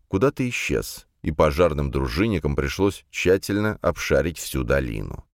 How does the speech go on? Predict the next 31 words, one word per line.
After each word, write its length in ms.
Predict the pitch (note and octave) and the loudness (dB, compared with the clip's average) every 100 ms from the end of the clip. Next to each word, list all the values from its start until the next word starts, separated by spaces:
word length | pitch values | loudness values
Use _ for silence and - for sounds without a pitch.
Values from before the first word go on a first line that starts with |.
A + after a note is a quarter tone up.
| _ _ _ _ _ _ | _ _ _ _ _ _
Они 180 | - D#2+ | 0 2
вообще 540 | D2+ E2+ D2+ - G#2 F#2+ | 4 2 2 -2 2 2
любили 440 | D2 C#2 E2 C#2+ | 2 0 0 0
громко 460 | C#2 E2+ F2 D#2 C#2 | 2 2 2 0 0
оповещать 640 | - C#2+ C#2 - E2 D2+ C#2 | 0 -4 -2 0 0 0 -2
деревню 500 | C#2 D2 F2 D#2 C#2+ | 0 2 2 0 0
обо 140 | C#2+ | 0
всех 260 | - E2 D#2 | 0 -2 0
новостях, 560 | C#2 B1 - G2+ G2+ | 0 0 2 2 2
и 60 | F#2 | 2
на 60 | |
этот 280 | G2+ C#3+ C#3+ | 2 2 2
раз 220 | C3 C3 | 4 2
тоже 260 | - B2 B2+ | 4 2 4
ходили 380 | - G2 G#2 G#2+ | 2 4 2 2
из 180 | G2 - | 0 0
конца 360 | F2 E2 F#2+ | 0 2 2
в 80 | F2 | 2
конец, 420 | D#2 C#2+ G2+ G#2 | 0 2 0 0
беспрерывно 840 | F2 F#2 G2 - F2 E2 F2+ D#2+ D#2+ | 0 0 0 0 2 4 4 2 2
выкрикивая: 800 | D2+ D2 C#2+ C2+ - G1+ G1+ - _ _ _ _ _ - | 2 0 -2 -2 -4 -4 -6 -10 _ _ _ _ _ 8
«Кони 300 | A3 B3+ B3 | 8 8 6
Тян, 380 | A#3+ F#3 G2+ | 6 6 4
где 300 | F2 E3+ B3 | 0 6 8
ты? 220 | G3 - - | 8 0 4
Кони 260 | A3+ B3+ A#3+ | 6 6 6
Тян, 300 | - G2 D#2 | 4 4 4
выходи!» 680 | A3 B3 B3+ G3+ C#3 C#2+ - _ _ _ - | 4 6 6 6 2 -2 -6 _ _ _ -4
В 80 | |
конце 240 | - D2 C#2+ | 0 0 0
концов, 400 | A#1 B1 C3 | -4 -2 -2